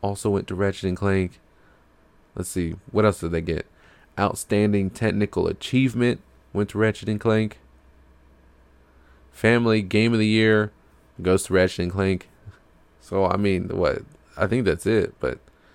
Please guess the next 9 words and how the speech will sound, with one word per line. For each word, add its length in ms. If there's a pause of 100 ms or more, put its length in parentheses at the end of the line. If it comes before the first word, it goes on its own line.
(260)
man, 160
they 120
got 200
four 280
awards, 640 (1200)
which 80
is 60
pretty 180
sweet. 460